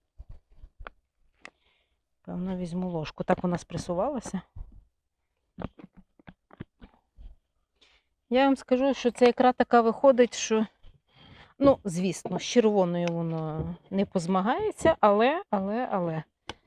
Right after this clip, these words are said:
можна її також просто на бутерброди використовувати. Ну, ікра так стала тверденькою, не хочу блендер виймати. Зараз сюди нести. То так ложечкою трошки її приходиться розминати.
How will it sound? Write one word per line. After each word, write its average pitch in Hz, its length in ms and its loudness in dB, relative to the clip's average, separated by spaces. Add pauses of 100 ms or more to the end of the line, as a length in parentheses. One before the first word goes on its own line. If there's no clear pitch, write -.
(400)
можна 185 300 -2
її 180 120 -2
також - 320 -4
просто 233 400 0
на 202 100 -2
бутерброди 175 560 -2
використовувати. 202 920 -2 (1400)
Ну, 208 140 -2
ікра 233 260 2
так 214 200 2
стала 202 260 2
тверденькою, 208 580 2
не 214 80 2
хочу - 280 -4
блендер 170 420 -2
виймати. 185 460 -4 (880)
Зараз 175 420 -10
сюди 190 280 -8
нести. 180 460 -2 (320)
То 190 80 -10
так - 200 -4 (160)
ложечкою 202 540 -2
трошки - 380 -8
її 190 320 -6
приходиться 190 520 -2
розминати. 185 640 -8